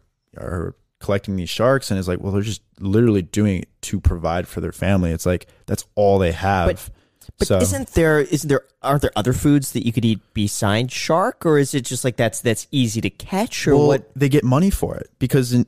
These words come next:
Speaker 1: in China, shark fin soup is, like, a delicacy.
Speaker 2: Mm,
Speaker 1: It's a
Speaker 2: got
Speaker 1: luxury.
Speaker 2: it.
Speaker 1: So they
Speaker 2: Yeah.
Speaker 1: get, like, a premium for catching a shark versus
Speaker 2: Got
Speaker 1: a
Speaker 2: it.
Speaker 1: fish. So they're, like,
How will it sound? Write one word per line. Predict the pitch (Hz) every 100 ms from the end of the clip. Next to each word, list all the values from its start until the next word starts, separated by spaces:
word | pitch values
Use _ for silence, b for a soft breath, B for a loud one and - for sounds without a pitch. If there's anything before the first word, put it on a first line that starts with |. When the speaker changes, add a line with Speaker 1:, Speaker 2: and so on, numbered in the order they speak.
| -
Speaker 1:
in | 117 110
China, | - 113 127 131 110
shark | 110 104 -
fin | 104 98
soup | - 107
is, | 101 92
like, | 90
a | 90
delicacy. | - - 101 110 - 92 92
Speaker 2:
Mm, | 87
Speaker 1:
It's | 87
a |
Speaker 2:
got | 87
Speaker 1:
luxury. | 101 107 80 98 87
Speaker 2:
it. |
Speaker 1:
So | -
they | 98
Speaker 2:
Yeah. | 101
Speaker 1:
get, | 95
like, | 104
a |
premium | - - 110 113 101 92
for | 85
catching | 92 - 95
a |
shark | - 104 95 82
versus | - 87 87
Speaker 2:
Got | 82
Speaker 1:
a |
Speaker 2:
it. | -
Speaker 1:
fish. | 101 85 - -
So | -
they're, | 110
like, | 104 -